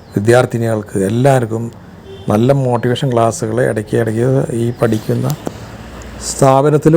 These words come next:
കൊടുക്കണം. ഇതിനെപ്പറ്റി ക്ലാസ്സുകൾ കൊടുക്കണം, ജയിലിനെ പറ്റി പറഞ്ഞു കൊടുക്കണം,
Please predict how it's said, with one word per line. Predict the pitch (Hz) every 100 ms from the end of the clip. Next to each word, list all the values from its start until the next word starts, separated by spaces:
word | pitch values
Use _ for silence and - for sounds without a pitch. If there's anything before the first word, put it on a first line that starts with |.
| 156
കൊടുക്കണം. | 160 147 127 120
ഇതിനെപ്പറ്റി | 127 127 123 131 131
ക്ലാസ്സുകൾ | 127 127 - 143 143
കൊടുക്കണം, | 131 117 113
ജയിലിനെ | 120 127 139 135
പറ്റി | 135 127
പറഞ്ഞു | 123 131
കൊടുക്കണം, | 123 120